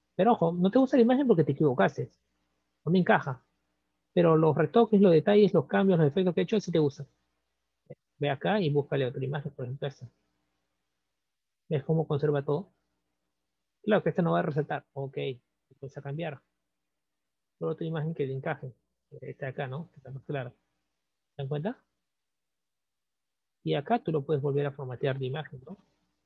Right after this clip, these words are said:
Vamos a tirar de efectos de,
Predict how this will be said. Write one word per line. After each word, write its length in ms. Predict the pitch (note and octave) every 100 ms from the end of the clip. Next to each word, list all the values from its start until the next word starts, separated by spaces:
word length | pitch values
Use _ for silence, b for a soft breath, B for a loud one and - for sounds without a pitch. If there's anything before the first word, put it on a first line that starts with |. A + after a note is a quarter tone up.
| _ _ _ _ _
Vamos 240 | - C#3
a 20 | C#3
tirar 220 | - C#3 C#3
de 240 | C3+ C3+ E3+ -
efectos 500 | C3 - C#3+ D3 C#3
de, 340 | C#3 B2+ B2